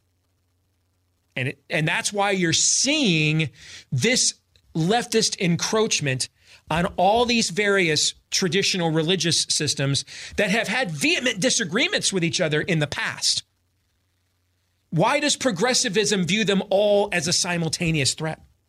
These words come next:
when they haven't been able to think simultaneously that often in history? Why does progressivism see them as a threat? Because they're the ones that are, that are, are the undergirding the foundations of American exceptionalism. That's why.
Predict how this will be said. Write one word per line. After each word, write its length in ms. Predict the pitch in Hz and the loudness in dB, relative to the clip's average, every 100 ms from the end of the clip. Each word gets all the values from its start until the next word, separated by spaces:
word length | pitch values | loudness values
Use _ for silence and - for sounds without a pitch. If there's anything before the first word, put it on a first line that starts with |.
| _ - _ _ _ _ _ - | _ -20 _ _ _ _ _ -2
when 120 | 160 | 0
they 120 | 196 | 2
haven't 380 | 277 233 185 - _ _ _ _ - | 0 0 -2 -6 _ _ _ _ -4
been 100 | 175 | 0
able 200 | 185 180 | 0 0
to 80 | |
think 260 | 170 196 190 | 0 -2 -2
simultaneously 960 | - 185 180 180 196 202 202 214 220 - - | 0 0 0 0 2 0 0 0 -2 -8 -4
that 200 | 226 269 | -2 2
often 320 | 349 349 202 | 0 0 -2
in 80 | 151 | 0
history? 420 | 170 - 143 127 - _ _ _ _ _ _ | 0 0 -2 -2 -6 _ _ _ _ _ _
Why 180 | - 214 | 0 2
does 120 | 285 - | 2 0
progressivism 680 | 254 202 247 254 214 214 | 0 0 0 0 0 0
see 180 | 202 226 | 0 0
them 160 | 196 202 | -2 -2
as 140 | 202 | -2
a 40 | 190 | -2
threat? 280 | 226 175 - - - _ | -2 -2 -4 -18 -20 _
Because 300 | 156 175 135 | -2 0 2
they're 180 | 175 190 | 2 4
the 80 | 214 | 4
ones 500 | 170 151 147 143 - - _ | 4 4 4 4 0 -6 _
that 120 | 147 | 0
are, 140 | 143 143 | 2 0
that 280 | 151 151 151 | 0 0 0
are, 220 | 156 143 - | 0 -2 -2
are 160 | 143 147 - | 0 0 0
the 140 | 143 - | -2 0
undergirding 720 | 196 214 185 143 147 143 139 | 2 2 2 2 0 2 2
the 60 | 131 | 0
foundations 840 | - 139 135 147 165 101 90 - - - _ _ | -2 -2 0 0 0 -2 -4 -8 -8 -14 _ _
of 120 | 135 | -2
American 360 | 147 143 147 147 | 0 0 0 -2
exceptionalism. 600 | - 185 180 - 76 - | -2 -2 -4 -6 -8 -8
That's 200 | 110 123 | -6 -6
why. 180 | - - | -8 -14